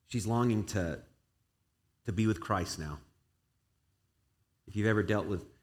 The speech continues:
with elderly people, a lot of times they get to a place where it's like they just long to be home. Especially if they have a relationship with Christ, it makes all the difference in death. There's no fear.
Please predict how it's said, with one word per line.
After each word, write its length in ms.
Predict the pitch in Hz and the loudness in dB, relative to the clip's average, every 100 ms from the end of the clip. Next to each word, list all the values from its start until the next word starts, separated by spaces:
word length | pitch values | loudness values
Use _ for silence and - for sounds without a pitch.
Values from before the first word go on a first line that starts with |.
| _ | _
with 100 | 90 | -2
elderly 280 | 107 107 98 | 2 4 2
people, 380 | - 110 117 110 | 2 0 2 2
a 40 | |
lot 120 | 98 104 | 2 0
of 60 | |
times 200 | 120 101 | 0 -2
they 80 | 95 | -2
get 140 | - | -4
to 80 | - | -6
a 40 | 98 | -4
place 320 | 101 92 - | -2 -2 -2
where 120 | 85 | -4
it's 160 | - 87 | -4 -4
like 260 | 82 - | -6 -4
they 100 | 90 | -4
just 260 | 87 87 85 | -2 -4 -4
long 280 | 85 90 90 | -4 -4 -6
to 100 | 85 | -6
be 120 | 85 | -6
home. 300 | 98 90 90 - _ _ _ _ _ _ | -6 -10 -12 -20 _ _ _ _ _ _
Especially 320 | - 113 113 | -2 -2 -2
if 60 | 98 | -2
they 60 | |
have 100 | 101 | -2
a 20 | 92 | 0
relationship 480 | 90 90 - 98 | 0 -2 -4 -8
with 120 | - - | -10 -8
Christ, 360 | 95 107 - | -4 -4 -6
it 60 | - | -10
makes 180 | 87 95 | -8 -6
all 100 | 92 | -4
the 80 | |
difference 380 | 87 98 - - | -2 -4 -6 -10
in 100 | 82 | -8
death. 220 | 76 67 - _ _ _ - | -8 -10 -14 _ _ _ -12
There's 120 | 90 | -4
no 120 | 101 | -4
fear. 340 | 87 131 139 | -2 -2 -2